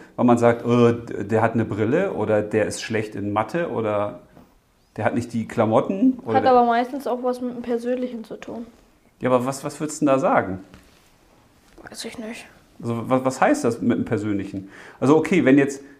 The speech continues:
Speaker 1: Kinder zum Beispiel richtig arschig sind und die sind richtig blöd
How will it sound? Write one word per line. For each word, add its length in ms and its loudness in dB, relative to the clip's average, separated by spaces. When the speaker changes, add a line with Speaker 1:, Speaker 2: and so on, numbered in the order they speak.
Speaker 1:
Kinder 280 4
zum 140 2
Beispiel 320 4
richtig 420 -4
arschig 380 2
sind 420 -8
und 140 -12
die 60 -2
sind 100 2
richtig 340 -6
blöd 460 4